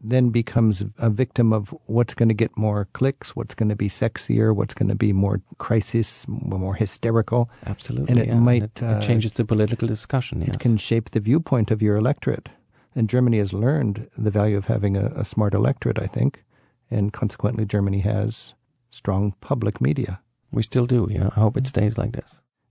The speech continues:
Speaker 1: I'm fascinated by the fact that Americans have the shortest vacations in the rich world. From a German point of view,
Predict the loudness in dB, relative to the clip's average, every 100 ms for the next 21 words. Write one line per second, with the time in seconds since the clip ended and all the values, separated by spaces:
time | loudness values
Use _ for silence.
0 | _ -8 2 2 2 -2 -4 0 0 0
1 | 0 -2 -2 0 -2 0 0 2 2 0
2 | 0 -2 0 -2 -2 -2 0 0 -2 -2
3 | -2 0 0 0 2 2 0 0 -2 -4
4 | 0 0 -2 -8 -18 _ _ _ _ _
5 | _ _ 0 0 2 2 2 2 0 0
6 | 0 -2 -2